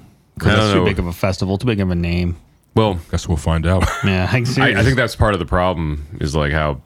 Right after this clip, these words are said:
Speaker 2: big it is
Speaker 1: Mm-hmm.
Speaker 2: to, like, try, you know, it relies on momentum to, like, stay the size and everything.
Speaker 3: Oh,
Speaker 2: So
Speaker 3: yeah.
Speaker 1: Don't you think it would just shrink down, though, if that was a problem? Like, they'd still have, there'd still, still be so much people that would wanna come. They just make it smaller.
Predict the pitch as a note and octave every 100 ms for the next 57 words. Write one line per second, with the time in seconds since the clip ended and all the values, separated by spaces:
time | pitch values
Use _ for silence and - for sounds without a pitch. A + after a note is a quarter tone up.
0 | _ D#2+ D#2 D2+ C#2+ C#2+ C#2+ - - A#2
1 | G#2 D#2+ C#2+ - - F2+ D#2+ D2+ F2 E2
2 | D2 D#2+ E2+ E2+ D#2+ D#2+ D2+ D2 D#2 D2+
3 | D2+ D2 D2 D2 - - D2+ C#2+ C#2+ -
4 | C#2+ C#2+ D2 D2+ D#2+ D#2+ D#2+ D#2+ D#2+ F2+
5 | - G2+ A#2+ D3 D3+ E3 A2 G#2+ - -
6 | A2 G#2+ F#2+ A2 B2+ C3 C#3 C3 D3 D3+
7 | D3+ D#3 D#3 E3 - - G#2 G2 G2+ -
8 | - B2 F2+ F2+ A#2+ - - B2+ F#3 D3+
9 | F#2+ - D3 C#3 A2 - A#2 G#2 G2 G2+
10 | G2 F#2 - B2+ G#2+ F#2 F2+ F2 - -
11 | G2+ G#2 F#2+